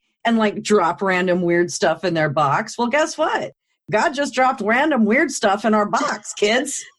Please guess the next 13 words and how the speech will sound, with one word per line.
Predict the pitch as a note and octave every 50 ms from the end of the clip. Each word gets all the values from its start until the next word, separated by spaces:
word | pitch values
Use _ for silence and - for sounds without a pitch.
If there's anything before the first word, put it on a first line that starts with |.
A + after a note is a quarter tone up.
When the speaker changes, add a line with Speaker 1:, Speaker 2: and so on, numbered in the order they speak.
| _ _ _ _ _
Speaker 2:
Exactly. | - A3 G3+ G3 A3+ A#3+ C4+ C4+ - G#3 E3+ D#3 D3+ - - - _ _
Exactly. | - C4+ A3+ A3 C#4 C4+ D#4+ D#4 - A3+ G#3 -
And, | A#3 B3 B3+
you | C#4 C#4
know, | C4+ C#4 C#4 C4+ C4+ C4+ -
I've | A3+ B3 C#4 C4
been | D#4+ D#4 D4
teaching | - - C#4+ B3 - - C4+ B3 A#3+ A#3 A3+ - - _ F3
Zoom | D#3 D3 D3+ F#3 F#3+ F#3+ G3 A3+ A3+ A3+
confirmation | - G3+ G3 F#3+ - G3 F#3 F3+ F#3 F#3 - G#3+ F#3+ F3
drop-in | F3 F3+ D#3+ D#3 - A3 A3+ A3+
classes. | - A3 G#3+ A3 A#3 A3+ - C4 C#4+ D4 C#4 - _ _ _ _ _ _ _ _ -
And, | A3 G#3+ A3 G#3+ G#3 G#3 G#3 G#3 G3+